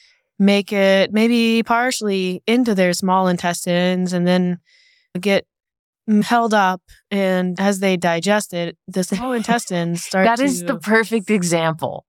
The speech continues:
Speaker 2: And I'm gonna
Speaker 1: That's
Speaker 2: stop you
Speaker 1: literally
Speaker 2: there 'cause I was starting to get mad again.
Speaker 1: Yeah, I'm sorry.
Speaker 2: <laughs>
Speaker 1: I understand that. That was annoying for me too.
Speaker 2: What about you?
Speaker 1: Oh, probably. And I, I just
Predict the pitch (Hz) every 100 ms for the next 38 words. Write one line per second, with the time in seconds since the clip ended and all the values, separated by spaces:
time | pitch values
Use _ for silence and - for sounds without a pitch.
0 | _ _ _ - 196 208 214 - 208 196
1 | 170 190 185 170 - 175 170 175 160 156
2 | - 160 156 135 135 131 202 180 175 180
3 | 180 160 151 156 202 - - - - -
4 | 202 190 170 175 160 156 - - _ _
5 | - 185 175 165 - - 175 170 165 156
6 | 156 151 190 262 277 285 285 302 175 131
7 | _ _ _ _ _ _ - 214 202 185
8 | 165 160 _ _ 233 262 294 262 240 214
9 | - _ _ _ _ _ - 190 190 190
10 | 196 190 180 190 -